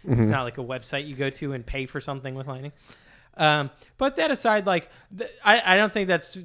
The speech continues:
Speaker 2: that's, like, gonna drive Lightning <laughs> adoption. Uh,
Speaker 1: No.
Speaker 2: uh, but it's an interesting thing to think about. Um, then there are applications that are online goods and services where, yeah, you, you,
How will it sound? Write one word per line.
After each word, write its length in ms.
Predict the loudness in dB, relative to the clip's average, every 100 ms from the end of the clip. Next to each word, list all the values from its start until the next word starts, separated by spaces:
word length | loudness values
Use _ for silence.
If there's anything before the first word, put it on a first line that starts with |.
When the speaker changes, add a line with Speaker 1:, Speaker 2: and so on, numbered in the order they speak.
| -2
Speaker 2:
that's, 340 | -2 -2 -6
like, 500 | -6 -4 -4 -8 _
gonna 180 | -6 -6
drive 440 | -4 -4 -2 -2 -4
Lightning 340 | -6 -6 -10
<laughs> 20 |
adoption. 640 | -10 -10 -8 -8 -6 -6 -8
Uh, 320 | -8 -6 -2 0
Speaker 1:
No. 460 | 0 -4 -14 -8
Speaker 2:
uh, 140 | -8 -8 -16 -20 -20 -20 _ -4
but 240 | -2 0
it's 160 | -2 -4
an 80 | -6
interesting 380 | -6 -10 -10
thing 160 | -10 -12
to 80 | -12
think 180 | -14 -14
about. 200 | -18 -20 -20 -20 _
Um, 460 | 2 4 2 -2 -6 _ _ -2
then 320 | 2 2 -2
there 200 | -2 2
are 340 | 6 6 6 2
applications 760 | -2 -2 -4 -4 -4 -4 -6 -4
that 260 | -4 -4 0
are 280 | 0 0 2
online 520 | 2 2 0 0 -2
goods 200 | -4 -4
and 100 | -4
services 680 | -2 -2 -4 -4 -4 -4 -4
where, 460 | -2 0 0 -4 _ _ _ -12
yeah, 140 | -6
you, 260 | -6 -4 -8
you, 180 | -8 -14